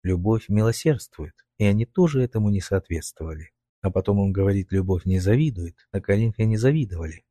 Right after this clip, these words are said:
Прочитайте третью главу, и вся первая часть главы описывает их зависть. Понимаете, он открыто и честно показывает им, "Вот это любовь". Поймите, что в том виде, в котором это находится сейчас, и то, что вы делаете, это не любовь. И чтобы вы знали, почему нет любви,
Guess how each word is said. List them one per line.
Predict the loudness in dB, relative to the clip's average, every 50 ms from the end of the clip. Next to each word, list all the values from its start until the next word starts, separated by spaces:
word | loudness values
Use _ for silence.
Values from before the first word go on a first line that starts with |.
| _ _ 0
Прочитайте | 0 0 0 0 -4 -2 -4 -4 -4 -6
третью | -4 -2 -2 -2 -2 -4 -4 -2
главу, | 0 0 0 0 -2 -4 -4 _ _
и | -6 -4
вся | -2 0 -2 -2
первая | 0 0 0 0 0 0
часть | 0 -2 -2 -2 -2
главы | 0 2 2 2 2 0
описывает | -2 -4 -6 -6 -4 -2 -2 -2 0 0
их | -2 -2
зависть. | -2 -2 -4 -6 -8 -14 -20 -20 -20 _ _ _ _ _ _
Понимаете, | 0 2 2 2 2 2 0 2 2
он | 4 4
открыто | 2 2 2 2 2 2 2
и | 0
честно | 0 2 0 0 0 0 -4
показывает | -2 -2 -2 0 0 2 4 4 4 4 2 2
им, | 0 2 0 0 0
"Вот | 0 2 2 2 2 2 0 -2
это | -2 0 2 2
любовь". | 0 0 0 0 0 -2 -2 -4 -14 _ _ _ -4
Поймите, | 0 2 2 2 2 0 0 -2
что | -2 -2 -2 -4
в | -2
том | 0 2 2 4
виде, | 4 4 2 0
в | -2
котором | -2 -2 -2 0 2 2 2 2 2
это | 2 0 0
находится | 0 0 0 0 0 0 -2 -4 -6 -8
сейчас, | -6 -4 -6 -6 -4 -4 -4 -4 -4 -6 -12 -12 -8
и | -6 -2
то, | -2 -2
что | -2 0 0 0
вы | 2 2
делаете, | 2 2 0 0 0 -2 -6 -8 -12 -16 -16 -16 _ _ _
это | -4 -2 0 2 2
не | 2 2
любовь. | 2 2 2 2 0 0 -2 -4 -10 _ _ _
И | -4 -4
чтобы | -2 0 0 2 4 4
вы | 2 2
знали, | 2 2 2 2 0
почему | 0 -4 -6 -4 0 0 2 2
нет | 2 2 0 -2 -2
любви, | -2 0 0 2 2 2 0 -2